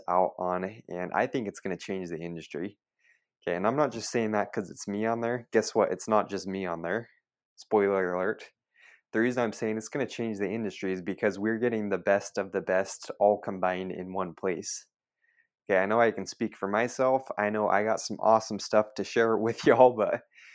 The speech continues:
when you add me with, um, you know, Taylor McCarthy, with Jake Hess, with,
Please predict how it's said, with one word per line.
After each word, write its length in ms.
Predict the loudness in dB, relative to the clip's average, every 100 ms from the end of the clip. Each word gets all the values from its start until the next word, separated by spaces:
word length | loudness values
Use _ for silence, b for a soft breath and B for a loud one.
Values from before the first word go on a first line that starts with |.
| B B
when 180 | -2 0
you 160 | 2 6
add 300 | 6 6 2
me 500 | -4 -4 -2 -2 -4 B B
with, 300 | -2 0 0 -4 -20 -20 _ -2
um, 580 | 0 2 0 -6 -8 -12 _ _ _ b b b _
you 80 | -8
know, 80 | -8 -4
Taylor 300 | -2 0 -2
McCarthy, 720 | -4 -2 -2 -2 -4 -4 -2
with 340 | -2 -2 -4 -6 -20 _ -4
Jake 260 | -2 -2 0
Hess, 560 | 2 2 0 -4 -12 -6
with, 280 | -4 -4